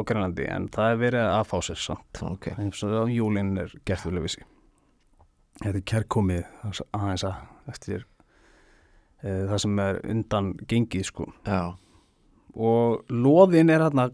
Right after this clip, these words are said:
Speaker 1: komin í selskinnið, sko.
Speaker 2: Ok. Býtu, va-, hann var þræll, var það ekki?
Speaker 1: Jú.
Speaker 2: Já. Já.
Speaker 1: Greinilega einhver svona
Speaker 2: Hann hefur ka-
Speaker 1: hár status, sko.
Speaker 2: Já, einmitt.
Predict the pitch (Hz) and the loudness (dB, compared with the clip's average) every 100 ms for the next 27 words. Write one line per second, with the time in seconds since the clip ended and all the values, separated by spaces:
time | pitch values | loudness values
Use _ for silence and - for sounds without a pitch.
0 | - - 156 147 139 - 127 - 107 90 | -4 2 4 4 4 2 2 0 -4 -4
1 | - - - - _ - 92 85 - - | -6 -10 -14 -16 _ -14 -12 -12 -16 -8
2 | 131 156 - - _ _ _ _ - 101 | -6 -6 -10 -20 _ _ _ _ -4 0
3 | 101 117 110 117 139 131 135 - - - | 4 4 4 2 2 2 0 -2 -10 -4
4 | - - - - - 76 - 127 - 147 | 0 -2 -4 -12 -12 -10 -10 -4 6 6
5 | 98 80 - - - - _ - - - | 6 2 -4 -8 -14 -20 _ -10 -8 -2
6 | 135 143 170 151 139 147 131 135 117 95 | 0 2 4 2 2 -2 0 0 2 0
7 | 85 110 110 139 151 - - 113 90 139 | 0 -2 2 2 2 -2 -2 -2 -2 -4
8 | 123 - 139 - - 135 165 | -4 -4 -6 -8 -4 -4 -4